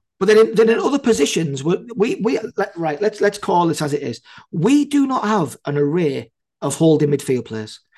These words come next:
Speaker 1: We do not have
Speaker 2: So
Speaker 1: an
Speaker 2: why
Speaker 1: array
Speaker 2: play two of them?
Speaker 1: of central defenders. Because that's the way the team's set up, right? So that the front three,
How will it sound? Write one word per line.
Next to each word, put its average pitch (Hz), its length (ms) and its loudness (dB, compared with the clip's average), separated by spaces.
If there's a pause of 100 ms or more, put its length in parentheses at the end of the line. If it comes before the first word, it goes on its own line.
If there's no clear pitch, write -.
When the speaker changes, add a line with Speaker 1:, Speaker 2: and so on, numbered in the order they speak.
(160)
Speaker 1:
We 240 220 4
do 277 180 4
not 254 180 -2
have 226 140 0
Speaker 2:
So 214 60 2
Speaker 1:
an 214 80 2
Speaker 2:
why 226 80 4
Speaker 1:
array 220 120 -2
Speaker 2:
play 226 160 -2
two 226 240 -6
of 247 80 -12
them? 151 80 -2
Speaker 1:
of 131 60 -4
central 190 380 0
defenders. 175 580 -4 (1900)
Because 185 260 4
that's - 180 -2
the 254 80 0
way 262 160 2
the 220 100 2
team's 226 340 0
set - 220 -2
up, - 200 -2
right? 127 320 0 (380)
So 165 160 2
that 165 140 2
the 165 60 0
front 262 440 -2
three, 196 520 -2